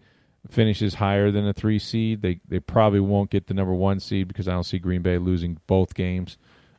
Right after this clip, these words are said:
um, particularly the last game to Detroit, or it's, even though it's at Detroit.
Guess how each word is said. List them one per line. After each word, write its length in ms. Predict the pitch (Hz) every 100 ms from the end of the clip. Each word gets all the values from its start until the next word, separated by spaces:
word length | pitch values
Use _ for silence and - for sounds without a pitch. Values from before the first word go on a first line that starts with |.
| -
um, 400 | 82 82 82 73
particularly 400 | - 90 95 92
the 80 | 85
last 340 | 85 90 90 -
game 220 | 90 85
to 120 | 92
Detroit, 540 | 85 78 - 90 90 -
or 100 | -
it's, 140 | 73 -
even 180 | 95 87
though 100 | 82
it's 120 | 78
at 200 | 87 87
Detroit. 440 | - - 92 87